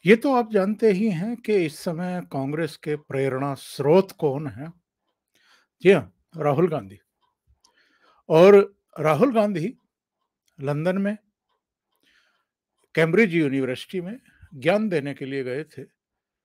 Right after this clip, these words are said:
चीन के बारे में, भारत के बारे में, अमेरिका के बारे में, पूरी दुनिया के बारे में और प्रधानमंत्री नरेंद्र मोदी के बारे में भी। अब नरेंद्र मोदी से वो कितना प्यार करते हैं, ये तो आपने पार्लियामेंट में देखा ही था।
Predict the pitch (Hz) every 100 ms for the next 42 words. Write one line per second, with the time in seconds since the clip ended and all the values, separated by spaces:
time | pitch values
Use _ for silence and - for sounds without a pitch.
0 | _ _ _ _ _ _ - 214 240 226
1 | 151 139 156 127 139 180 _ _ 120 123
2 | 180 208 - 160 131 151 135 120 160 _
3 | _ _ 147 165 175 175 147 143 120 139
4 | 143 151 - 233 262 160 165 208 202 160
5 | 117 110 110 127 127 _ _ _ _ _
6 | _ _ _ _ _ _ _ 185 180 160
7 | 127 170 208 175 151 185 233 143 139 156
8 | 160 131 120 120 139 139 117 120 113 117
9 | 123 110 _ _ _ _ _ _ _ _
10 | _ _ _ _ _ 175 135 135 139 180
11 | 214 220 185 165 180 175 190 185 170 175
12 | 147 - 156 151 147 165 165 151 127 180
13 | 156 143 170 147 147 156 127 151 139 135
14 | 135 135 135 143 139 135 131 147 175 190
15 | 185 180 -